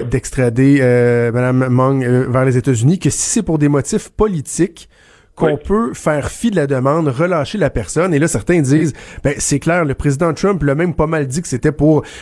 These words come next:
Speaker 2: des motifs
Speaker 1: Oui.
Speaker 2: politiques, mettre de la pression sur la Chine et tout. Euh, votre lecture de cette situation-là, de ces possibilités-là, de comment le gou-, le Canada pourrait se gouverner ?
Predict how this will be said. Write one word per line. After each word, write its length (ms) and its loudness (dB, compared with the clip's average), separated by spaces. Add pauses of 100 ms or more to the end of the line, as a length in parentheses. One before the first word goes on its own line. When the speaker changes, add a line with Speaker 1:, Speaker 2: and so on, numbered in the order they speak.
(140)
Speaker 2:
des 100 4
motifs 440 0
Speaker 1:
Oui. 100 2
Speaker 2:
politiques, 400 0
mettre 100 2
de 60 -6
la 80 0
pression 320 0
sur 160 0
la 80 4
Chine 220 0
et 100 0
tout. 240 2 (320)
Euh, 120 2
votre 220 -2
lecture 320 -2
de 80 0
cette 200 -2
situation-là, 640 0
de 120 2
ces 160 -8
possibilités-là, 840 -2
de 80 -2
comment 340 -2
le 60 -2
gou-, 160 0
le 140 2
Canada 320 0
pourrait 180 0
se 80 -2
gouverner ? 440 0